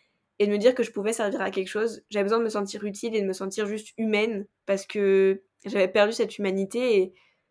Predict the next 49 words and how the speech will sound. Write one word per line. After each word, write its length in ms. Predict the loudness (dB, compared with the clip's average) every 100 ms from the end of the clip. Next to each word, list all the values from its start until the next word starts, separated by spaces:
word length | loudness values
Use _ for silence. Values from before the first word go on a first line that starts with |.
| _ -2
et 100 | 0
je 80 | 0
souriais 360 | -2 0 2
plus. 120 | 0
Enfin, 160 | 0 0
j'avais 220 | 2 2
perdu 380 | 4 2 2 -2
juste 360 | -2 -6 -8 -14
qui 180 | -8 -4
j'étais, 340 | -2 -2 0
en 140 | 0
fait. 360 | -2 -6 -8 -12 _ _ _ _ _
Et, 280 | 2 4 6
et 40 | 6
là, 120 | 6
mon 160 | 4
sourire 320 | -2 0 0 2
revenait 260 | 0 0
petit 220 | -4 -2 -2
à 80 |
petit 200 | 0 0
et 80 | 0
je 80 | 2
me 80 | 0
rendais 280 | 0 0 0
compte 260 | -2 -6
que 380 | -2 2 2 0 _ _ _ _ _
pour 180 | 0
être 160 | 0 0
pleinement 360 | 2 2 4 2
moi, 300 | 6 6 6
et 140 | 4
encore 280 | 4 2 2
aujourd'hui, 300 | 2 0 -2
c'est 100 | 0
un 80 | 2
long 300 | 2 2 0
cheminement 520 | -2 -2 0 0 -2
parce 120 | -4
que 100 | -8
j'en 380 | -10 -10 -8 -6
suis 160 | -8 2
pas 200 | 6 6
arrivée 280 | 6 0
non 200 | 0 -2
plus 220 | -4 0 2
à 140 | 2
être 260 | 0 -4 -18 -12
totalement 580 | -4 -2 0 -2 -4